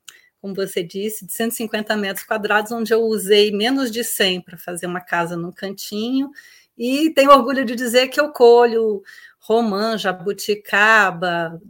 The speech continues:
em breve nêspera, plantei milho aqui na frente, já fiz altas safes aqui no terreno da frente, né?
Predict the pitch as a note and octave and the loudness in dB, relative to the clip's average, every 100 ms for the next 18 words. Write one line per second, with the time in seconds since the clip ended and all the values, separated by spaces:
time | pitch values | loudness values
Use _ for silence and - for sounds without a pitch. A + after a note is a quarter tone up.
0 | _ F#3+ F3+ G3 G3 F3+ F#3 G#3+ - F3 | _ -6 0 2 2 -2 0 0 0 -6
1 | - A3 G#3+ G3 F#3 A#3 G3+ F3 - F#3+ | 0 0 2 -2 0 -2 -2 -8 -8 -8
2 | E3+ - G3+ G3 F#3 - F#3 A3 A#3+ G#3+ | -8 -6 -6 -6 -8 -6 -2 0 0 -6
3 | - - F#3+ G#3 G#3 F#3 F3+ F#3 F#3 F#3+ | -6 2 4 4 2 -8 -12 -12 -12 -12
4 | F#3 F3+ F3 F3 F3+ - F3 F#3+ G#3+ - | -12 -12 -10 -10 -12 -16 -14 -10 -10 -12
5 | - _ _ - _ _ _ _ _ F#3+ | -16 _ _ -20 _ _ _ _ _ -8
6 | F#3 F#3 G#3+ | -4 -4 -6